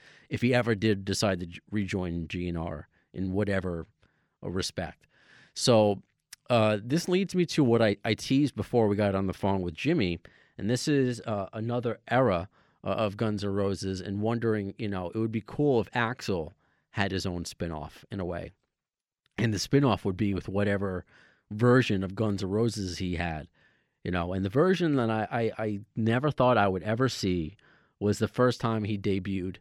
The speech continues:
uh, New Guns. So if you're, if you're, if you frequent the forums, uh, the G N R forums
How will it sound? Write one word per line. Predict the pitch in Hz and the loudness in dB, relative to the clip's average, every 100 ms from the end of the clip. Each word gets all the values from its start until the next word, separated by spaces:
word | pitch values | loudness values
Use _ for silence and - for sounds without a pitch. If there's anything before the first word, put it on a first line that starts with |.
| _ _ _ - | _ _ _ -8
uh, | 98 92 90 113 | -6 -4 -6 -4
New | 110 110 | 0 0
Guns. | 107 98 85 - - _ _ _ _ _ | 0 -2 -4 -12 -18 _ _ _ _ _
So | - - 135 123 113 - - | -6 0 4 4 0 -6 -6
if | 147 190 | -2 0
you're, | 220 214 185 - _ _ _ _ _ _ 156 | 2 0 -4 -10 _ _ _ _ _ _ -18
if | - 139 120 151 | -6 -4 -2 0
you're, | 165 | 0
if | 165 139 | 0 0
you | 160 160 | 0 -2
frequent | - - 220 208 190 | -6 -4 -2 0 -2
the | 135 | -2
forums, | - 117 120 120 123 - - _ - | 0 0 2 0 -4 -12 -18 _ -8
uh, | 113 | -6
the | 101 | -6
G | 101 110 113 | -6 -2 -2
N | 110 | 0
R | 104 | -2
forums | - 104 104 101 92 | -2 -2 0 -2 -6